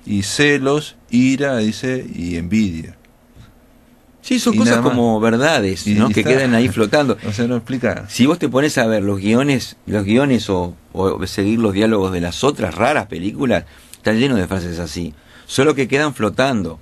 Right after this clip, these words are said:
Speaker 1: Claro.
Speaker 2: Viene un personaje y dice un enigma extraño, no sé cuándo, no sé qué. Vos te pones a pensar, y,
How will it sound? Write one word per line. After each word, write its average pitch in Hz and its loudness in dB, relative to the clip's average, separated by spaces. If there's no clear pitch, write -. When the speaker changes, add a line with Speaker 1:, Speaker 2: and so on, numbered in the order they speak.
Speaker 1:
Claro. 82 -6
Speaker 2:
Viene 120 2
un 131 0
personaje 131 0
y 120 4
dice 120 2
un 113 4
enigma 107 4
extraño, 101 0
no 92 -6
sé 87 -8
cuándo, 110 0
no 101 -4
sé 110 -4
qué. - -6
Vos 165 0
te 175 2
pones 151 -2
a 147 0
pensar, 120 0
y, 127 2